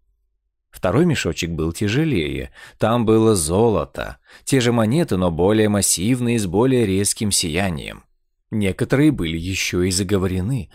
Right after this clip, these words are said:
Об этом свидетельствовали крошечные гравировки на боках, которые можно было увидеть только под определённым углом. И, наконец, в углу сундука обнаружилась ещё одна плоская коробочка,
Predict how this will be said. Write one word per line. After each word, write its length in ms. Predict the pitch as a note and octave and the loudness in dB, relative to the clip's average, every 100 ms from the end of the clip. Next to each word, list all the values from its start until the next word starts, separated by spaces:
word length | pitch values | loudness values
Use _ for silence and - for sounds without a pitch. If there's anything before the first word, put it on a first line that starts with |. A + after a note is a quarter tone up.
| - | -6
Об 200 | F2 - | -4 0
этом 260 | C#3 A3+ A3+ | 0 0 -2
свидетельствовали 1000 | - B2 G2 C3+ E3 C3 - B2+ C3+ C3 | 0 0 0 0 0 -2 -2 0 0 0
крошечные 760 | - E3 - C#3+ - C3 B2+ | 0 -2 0 -2 -2 0 0
гравировки 580 | A#2+ G#2+ F#2 G2+ C#3 - | 2 2 2 2 -2 -2
на 140 | G#2+ F#2+ | 0 0
боках, 560 | G#2+ - B2 - - _ - | -2 -4 -8 -8 -16 _ -8
которые 340 | - F#2 E2+ | -2 0 0
можно 380 | E2+ D#3+ D#3+ C#3 | 0 0 0 0
было 200 | C#3 B2 | 2 2
увидеть 440 | F#2+ C#3+ C#3 A2 | 2 0 0 -2
только 360 | - D#3 - B2 | 0 -2 0 -4
под 280 | - A#2+ - | -2 -4 -2
определённым 920 | G#2+ G#2 G2+ F#2+ C#2+ G2+ G#2 F#2 E2+ | -4 -2 -4 -2 -2 -2 -2 -2 -4
углом. 360 | C#2+ C#2+ A1 - _ _ _ _ | -4 -4 -6 -12 _ _ _ _
И, 80 | F#2 | -8
наконец, 720 | D#2+ C#2 D2 F2+ G#2 - - - - - | -8 -8 -8 -6 -6 -8 -16 -20 -18 -4
в 120 | A2 | -2
углу 280 | F#2 F#2+ A2+ | -2 -2 0
сундука 760 | - D#2+ C#2+ C2+ G#2+ A#2 D2+ _ - | -2 -4 -6 -6 -6 -6 -6 _ -4
обнаружилась 880 | A2+ A2 A2+ G#2+ D#3+ B2+ B2 B2 - | -2 0 0 0 -2 -2 -2 0 0
ещё 400 | A2 F#2+ - D3 | -2 -2 -2 0
одна 280 | G#2 D2 C#2 | 0 -4 -8
плоская 480 | D2+ D#2+ F2+ - F2+ | -8 -8 -6 -6 -6
коробочка, 760 | F#2 G2+ C3+ D#2 - - G#1 | -4 -4 -4 -6 -8 -10 -14